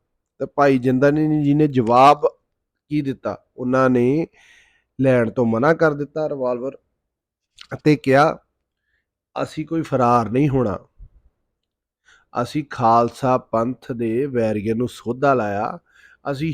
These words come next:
ਹਿੱਕ ਠੋਕ ਕੇ ਕਬੂਲ ਕਰਦੇ ਹਾਂ, ਅਸੀਂ ਮਾਰਿਆ ਹੈ, ਤੇ ਜਿਹੜਾ ਵੀ ਖਾਲਸਾ ਪੰਥ ਦਾ ਵੈਰੀ ਹੋਊਗਾ,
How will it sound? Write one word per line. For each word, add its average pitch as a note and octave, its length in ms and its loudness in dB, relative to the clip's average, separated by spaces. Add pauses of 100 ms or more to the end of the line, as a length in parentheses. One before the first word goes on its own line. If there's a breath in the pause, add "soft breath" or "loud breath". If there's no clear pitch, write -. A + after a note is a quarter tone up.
ਹਿੱਕ B2 300 -2
ਠੋਕ C3 380 -6
ਕੇ D3 100 -6
ਕਬੂਲ B2+ 440 -4
ਕਰਦੇ A#2 400 -6
ਹਾਂ, F#3 60 -4
ਅਸੀਂ F3+ 260 -6
ਮਾਰਿਆ A#2 500 2
ਹੈ, A#2+ 140 2 (1600)
ਤੇ C3+ 100 -8
ਜਿਹੜਾ A#2+ 360 -2
ਵੀ C#3+ 140 -4
ਖਾਲਸਾ A#2+ 440 -4
ਪੰਥ A2 280 -10
ਦਾ A2+ 180 -4
ਵੈਰੀ G#2 340 -4
ਹੋਊਗਾ, A2+ 520 -8